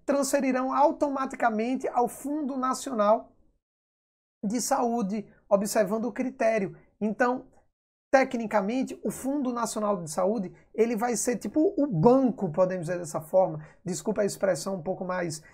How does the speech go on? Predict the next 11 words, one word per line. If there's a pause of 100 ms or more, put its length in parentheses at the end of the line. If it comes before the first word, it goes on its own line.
singela,
mas
ele
vai
ser
tipo
o
banco
ali
do
sus.